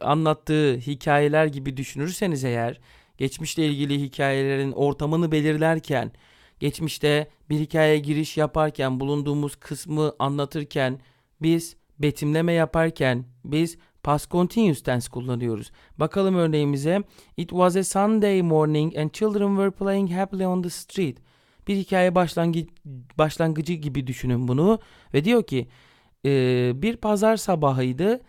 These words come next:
ve çocuklar mutlu bir şekilde caddede oynuyorlardı." Gördüğümüz gibi bu bize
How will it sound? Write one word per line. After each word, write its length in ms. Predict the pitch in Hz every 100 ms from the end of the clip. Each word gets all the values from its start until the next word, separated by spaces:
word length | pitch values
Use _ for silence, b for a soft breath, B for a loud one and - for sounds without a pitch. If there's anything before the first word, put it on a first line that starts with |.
| b _
ve 240 | 196 214 - _
çocuklar 720 | - 208 180 - 156 156 165 - _ -
mutlu 360 | 185 208 - 175
bir 100 | 151
şekilde 640 | - 131 139 139 151 165
caddede 640 | 147 185 170 147 143 151 -
oynuyorlardı." 920 | 135 147 143 143 131 123 117 117 123 120 b b
Gördüğümüz 480 | 165 208 185 175 143
gibi 300 | 143 139 151
bu 160 | 185 180
bize 500 | 185 170 170 175